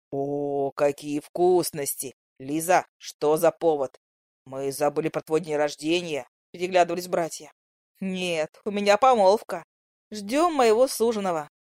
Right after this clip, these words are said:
Ослепительно улыбнувшись отцу, Лиза мелькнула в проходе ярким подолом длинного летнего платья. "О,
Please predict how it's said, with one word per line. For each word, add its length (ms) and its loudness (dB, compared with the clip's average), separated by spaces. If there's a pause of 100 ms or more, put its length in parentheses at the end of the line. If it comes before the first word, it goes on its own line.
(280)
Ослепительно 640 -2
улыбнувшись 560 0
отцу, 440 -2
Лиза 360 -2
мелькнула 580 2
в 60 -12
проходе 440 2
ярким 320 0
подолом 520 2
длинного 380 -2
летнего 360 -2
платья. 460 -4 (600)
"О, 300 4